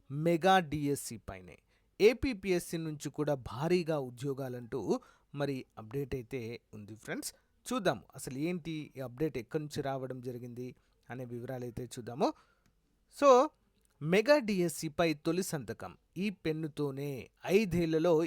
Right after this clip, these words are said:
ఇరవై లక్షల ఉద్యోగాలు ఇస్తామంటూ చంద్రబాబు నాయుడు గారైతే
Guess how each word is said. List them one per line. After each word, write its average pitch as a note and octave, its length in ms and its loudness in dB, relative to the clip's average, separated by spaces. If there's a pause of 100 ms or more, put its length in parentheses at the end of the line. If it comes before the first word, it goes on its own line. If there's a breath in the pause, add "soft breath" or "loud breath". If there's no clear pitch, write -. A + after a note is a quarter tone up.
(120)
ఇరవై D#3+ 340 -2
లక్షల D3+ 480 -4
ఉద్యోగాలు D#3 640 2
ఇస్తామంటూ B2+ 680 -6
చంద్రబాబు D3 640 -8
నాయుడు B2+ 340 -8
గారైతే A#2+ 560 -4